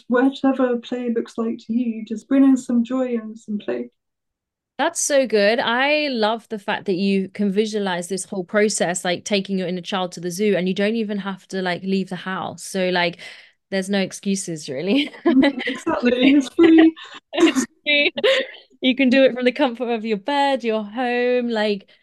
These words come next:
Speaker 2: and I think that's another thing as well. Some people get kind of put off by the visualization sort of process, 'cause I know that I, it, me, myself as well, f-, have found that quite difficult,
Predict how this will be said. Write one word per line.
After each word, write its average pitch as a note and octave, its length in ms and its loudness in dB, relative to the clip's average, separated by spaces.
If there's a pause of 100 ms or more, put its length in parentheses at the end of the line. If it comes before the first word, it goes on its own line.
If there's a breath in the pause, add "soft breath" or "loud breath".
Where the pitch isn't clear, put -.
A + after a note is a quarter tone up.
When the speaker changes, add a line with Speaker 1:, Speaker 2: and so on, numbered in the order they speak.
(240 soft breath)
Speaker 2:
and B3+ 160 -4
I B3+ 120 -4
think E4 260 -6
that's C#4+ 240 -6
another A#3+ 280 -2
thing G#3 200 -4
as G3 140 -6
well. G3+ 200 -2
Some G#3+ 180 -6
people G#3 220 -4
get G#3 220 -6
kind G3+ 180 -6
of G3 100 -6
put - 200 -6
off G3+ 260 -4
by F#3 140 0
the F#3+ 120 -2
visualization F#3 920 -2
sort F3+ 180 -6
of F3+ 80 -4
process, A3+ 520 -4
'cause G3 160 -2
I F#3+ 120 0
know F#3+ 260 0
that F#3 180 -4
I, E3 200 -8
it, G3 200 -4
me, G3+ 180 4
myself G3 500 -2
as F3+ 140 -10
well, F#3+ 200 -2
f-, F3 200 -12
have G3 180 -8
found F#3+ 220 -2
that E3 100 -8
quite F3+ 220 -6
difficult, G3+ 580 -4